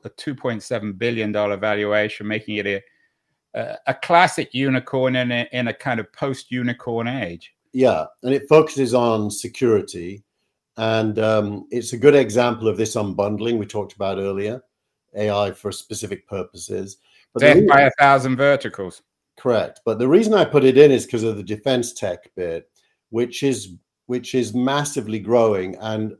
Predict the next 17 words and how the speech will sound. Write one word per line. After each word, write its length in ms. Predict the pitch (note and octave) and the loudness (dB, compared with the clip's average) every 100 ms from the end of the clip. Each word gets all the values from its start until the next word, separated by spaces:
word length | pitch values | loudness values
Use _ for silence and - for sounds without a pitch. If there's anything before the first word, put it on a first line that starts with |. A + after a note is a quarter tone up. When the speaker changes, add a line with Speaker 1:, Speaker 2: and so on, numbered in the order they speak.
| _ | _
Speaker 2:
probably 320 | F#3+ G3+ C#3 | 0 2 0
should 200 | - B2+ | -4 -6
be 80 | G2+ | -6
cause 300 | - A#2+ A2+ | -4 -4 -4
for 80 | - | -10
concern, 800 | - G#2 - - G#2+ E2+ D2 - _ _ _ _ G#2 | -8 -8 -6 -4 -4 -4 -10 -20 _ _ _ _ -12
that 480 | F#2+ A#2 A#2 A2 _ _ _ _ _ _ _ A#2 | 0 2 2 0 _ _ _ _ _ _ _ -2
the 140 | A#2+ | -2
whole 280 | B2+ F3+ D#3+ | 2 2 2
world 640 | C3+ C#3+ A#2+ E2 D#2 G#2 - - | 4 4 4 0 -6 -14 -18 -12
is 240 | A2+ - | -10 -6
starting 400 | - B2 A#2+ A2 | 0 2 2 -2
to 100 | - | -10
build 380 | G2 A#2 G#2+ G2+ | -4 0 0 -2
software 680 | - B2+ B2+ - - G2+ F#2 | -2 0 0 -2 -10 -10 -8
for 140 | G2+ | -12
defense. 760 | F2 F2+ - F#2+ B1+ - - | -16 -14 -10 -10 -10 -16 -20